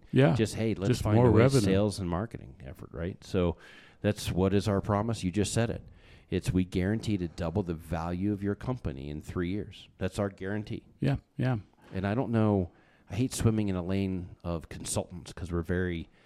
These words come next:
Speaker 2: we're experts in a very thin lane that we specialize in, right? So consultants is a very broad, very diffuse term and oftentimes a negative term. But in consulting, I don't know anybody else that get, has that kind of guarantee. So we stand head and shoulders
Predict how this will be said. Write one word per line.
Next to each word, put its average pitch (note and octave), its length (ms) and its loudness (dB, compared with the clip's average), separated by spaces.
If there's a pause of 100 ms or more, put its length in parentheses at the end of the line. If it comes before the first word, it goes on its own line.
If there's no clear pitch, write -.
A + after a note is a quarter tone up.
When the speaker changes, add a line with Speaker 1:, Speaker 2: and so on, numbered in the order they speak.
(320)
Speaker 2:
we're G2 220 0
experts A2 520 -2
in F2+ 80 -4
a F2 60 -6
very E2+ 220 -6
thin G2 640 -6
lane D#2 300 -8
that D2+ 100 -14
we E2+ 120 -8
specialize - 640 -8
in, B1 160 -14
right? D#2+ 300 -6
So D#2+ 340 -2 (120)
consultants F#2+ 400 -6
is - 60 -12
a D#2+ 60 -10
very F2 200 -2
broad, E2 340 -2
very E2 180 -4
diffuse D#2+ 680 -6
term E2 400 -10
and C#2+ 160 -16
oftentimes C#2 600 -14
a C#2+ 60 -16
negative D2+ 360 -12
term. - 260 -16 (580)
But F2+ 260 0 (460)
in G2 160 -2
consulting, E2+ 680 -4
I G2 120 -2
don't G#2+ 120 0
know G2 120 4
anybody G2 300 4
else G2+ 180 0
that - 80 -14
get, G2+ 160 -4
has G#2+ 220 -2
that - 120 -12
kind D2+ 180 -10
of D2+ 60 -8
guarantee. D2+ 460 -10
So D#2+ 260 -2
we E2+ 320 0
stand F2 400 -6
head F2+ 140 -4
and F2 100 -6
shoulders A2+ 380 -2